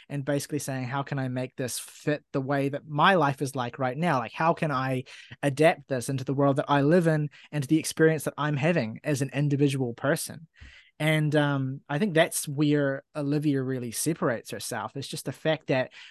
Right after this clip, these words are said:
when Olivia sings and when you listen to Olivia Rodrigo song, you feel like you are listening to Olivia Rodrigo,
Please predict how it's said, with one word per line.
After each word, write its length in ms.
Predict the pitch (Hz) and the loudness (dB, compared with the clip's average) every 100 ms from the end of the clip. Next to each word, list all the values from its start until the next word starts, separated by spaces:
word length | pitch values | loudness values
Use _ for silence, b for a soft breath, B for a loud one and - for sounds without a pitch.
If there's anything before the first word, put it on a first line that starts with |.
| B | B
when 200 | 160 190 | 2 4
Olivia 400 | 175 180 165 147 | 6 4 2 0
sings 420 | - 294 294 160 | 0 0 0 0
and 200 | 156 147 | 0 -2
when 120 | 170 | -2
you 140 | 165 165 | 0 2
listen 240 | 214 214 | 0 -2
to 100 | 175 | -4
Olivia 280 | 160 170 165 | -2 0 0
Rodrigo 420 | 147 147 156 160 | 0 0 -2 -2
song, 340 | 143 - 180 147 B B | -2 0 -2 -2 B B
you 140 | 165 170 | -6 -6
feel 500 | - - 208 208 180 | -4 2 6 8 8
like 320 | 165 160 - | 6 2 -2
you 200 | 170 175 | -4 -2
are 340 | 156 143 139 b b b - | 0 0 -2 b b b -2
listening 520 | 180 233 - 226 196 | 4 4 4 -2 -2
to 180 | 180 165 | 0 0
Olivia 360 | 165 160 156 | 0 2 2
Rodrigo, 680 | 147 147 143 208 226 151 120 | 2 0 0 0 0 -4 -4